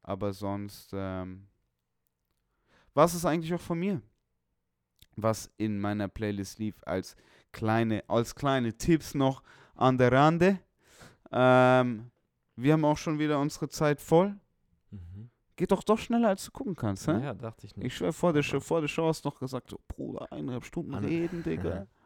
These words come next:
Speaker 2: <laughs> Bin ich nicht
Speaker 1: Ob ich,
Speaker 2: gewohnt,
Speaker 1: ob
Speaker 2: aber
Speaker 1: ich das
Speaker 2: zum Glück bist du
Speaker 1: hinbekomme.
Speaker 2: da. <laughs>
Speaker 1: Ja, oder? Ja, man ge-, man kommt rein irgendwann.
Speaker 2: Ja, natürlich.
Speaker 1: Man kommt rein irgendwann.
Speaker 2: Mhm.
Speaker 1: Geil, hat mich gefreut.
Speaker 2: Mich
Speaker 1: Vielen,
Speaker 2: auch, auf
Speaker 1: vielen
Speaker 2: jeden
Speaker 1: Dank.
Speaker 2: Fall.
Speaker 1: Ich will auf jeden Fall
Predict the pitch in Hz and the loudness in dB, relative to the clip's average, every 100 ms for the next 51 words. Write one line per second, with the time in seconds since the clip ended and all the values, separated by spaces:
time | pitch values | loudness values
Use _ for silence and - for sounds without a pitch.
0 | _ _ _ 101 98 101 147 - 95 101 | _ _ _ -10 -6 -4 -4 -2 0 2
1 | 101 - - - - - 143 165 170 151 | 0 -2 -4 -4 -6 -8 -4 -4 -4 -4
2 | - 104 92 95 - - - 120 107 120 | 0 2 0 -4 -12 -20 -10 -8 -4 -4
3 | 101 104 135 - _ _ _ - 113 143 | -2 -4 -6 -10 _ _ _ -8 -2 -2
4 | 131 - - 131 - 160 151 - 123 135 | -2 -8 -4 -2 0 0 -2 -2 0 0
5 | 117 80 85 85 76 80 92 90 85 82 | -2 -4 -6 -4 -6 -8 -8 -8 -8 -12
6 | - 85 82 - _ 95 101 - 101 - | -12 -14 -14 -18 _ -12 -10 -12 -14 -12
7 | 82 53 58 82 123 135 160 180 - _ | -12 -12 -14 -12 -10 -10 -10 -14 -20 _
8 | 139 156 147 110 - 139 165 - 156 - | 8 10 8 4 -6 -4 -4 -4 -4 2
9 | 170 202 202 196 175 175 185 202 180 175 | 4 4 2 -4 -2 0 0 0 0 2
10 | 98 175 190 104 127 123 127 180 - 143 | 4 4 2 -2 -4 -2 4 4 6 2
11 | 139 127 120 139 190 202 147 170 170 156 | 2 -8 -6 0 2 2 4 2 2 0
12 | - 156 160 | 6 8 6